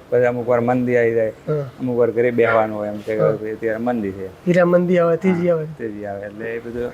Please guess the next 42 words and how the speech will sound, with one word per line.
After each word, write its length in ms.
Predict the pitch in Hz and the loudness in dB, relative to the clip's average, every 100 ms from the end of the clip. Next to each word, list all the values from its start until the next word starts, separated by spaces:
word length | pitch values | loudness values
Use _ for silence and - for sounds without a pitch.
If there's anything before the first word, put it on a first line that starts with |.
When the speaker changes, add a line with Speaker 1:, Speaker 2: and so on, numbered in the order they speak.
| - - 127 | -12 -6 0
Speaker 1:
મો-, 120 | 135 | 2
મોટા 300 | 127 135 131 | 2 2 0
માણસો 340 | 147 147 139 | 0 -2 -2
જે 140 | 147 147 | -2 0
કારખાનું 520 | 143 139 151 151 - | 0 0 -4 -6 -2
ખુદનું 300 | 143 139 143 | -2 0 0
ચલાવતા 360 | 151 151 135 131 | 4 4 4 2
હોય 160 | 135 | 0
એમને 260 | 139 143 147 | -2 -6 -2
ચાલે, 260 | 160 143 | 2 2
પણ 160 | 110 110 | 0 -2
આપણા 260 | 117 123 123 | -4 -2 -4
જેવા 220 | 127 127 | -2 -4
જે 400 | 127 131 127 120 - - - - - | -2 -2 -2 -4 -8 -20 -20 -20 -2
કારીગર 340 | 131 131 135 127 | 2 4 4 2
તરીકે 320 | 135 135 131 | 0 0 -2
કામ 200 | 135 135 | -2 0
કરતા 240 | 131 127 | 0 2
હોય 100 | 127 | 2
એમને 160 | 123 127 | 2 -2
થોડી 200 | 123 123 | -2 -4
મુશ્કેલી 380 | 123 - 107 92 | -6 -8 -8 -6
પડે 200 | 92 90 | -8 -10
એમ. 60 | 87 | -4
Speaker 2:
મુશ્કેલી 340 | 175 - 160 139 | -4 -2 -6 -6
પડે. 420 | 147 151 - - - - - - - | -10 -16 -20 -20 -20 -20 -20 -20 -12
પછી 140 | 165 170 | -8 -2
તમને 400 | 170 180 196 190 | 2 4 4 2
વિચાર 300 | 156 156 196 | -2 0 0
એવો 160 | 196 202 | 2 2
આવ્યો 180 | 202 214 | 2 0
કે 80 | 190 | -4
પશુપાલન 460 | 175 190 180 180 | -4 -2 0 0
કરવું 280 | 170 180 185 | 0 -2 -2
છે 80 | 175 | -4
એવું? 160 | 180 - - - - - - 123 | -6 -12 -20 -20 -20 -20 -6 4
Speaker 1:
હા, 100 | 131 | 8
Speaker 2:
એવું 160 | 240 226 | 8 8
Speaker 1:
એટલે 40 | |
Speaker 2:
ક્યારે 260 | 208 185 170 | 6 6 4
Speaker 1:
આમ, 760 | 170 160 156 151 - - | 0 -2 -2 -4 -8 -18
અ, 20 | - | -16